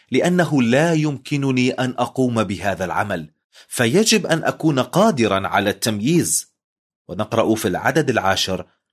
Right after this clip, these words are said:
"فحسن الكلام في عيني الرب لأن سليمان سأل هذا الأمر." فقد سر الله لأنه طلب قدرة على التمييز، وقد قال الله له:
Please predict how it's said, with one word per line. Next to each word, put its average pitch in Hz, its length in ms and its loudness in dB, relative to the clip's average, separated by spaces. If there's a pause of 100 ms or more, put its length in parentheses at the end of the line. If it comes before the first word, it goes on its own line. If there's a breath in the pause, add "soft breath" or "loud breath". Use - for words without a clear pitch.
(100)
"فحسن 156 800 0
الكلام 98 720 0
في 92 240 -2
عيني 92 520 -2
الرب 113 340 0 (280 loud breath)
لأن 123 360 0
سليمان 110 720 0
سأل 107 460 -2
هذا 87 360 -4
الأمر." 87 400 -10 (580)
فقد 147 380 -4
سر 208 340 2
الله 147 400 2 (360)
لأنه 107 380 0
طلب 110 360 0
قدرة 101 520 0
على 87 300 0
التمييز، 101 680 -2 (640)
وقد 95 300 -4
قال 101 240 0
الله 90 420 0
له: 104 400 0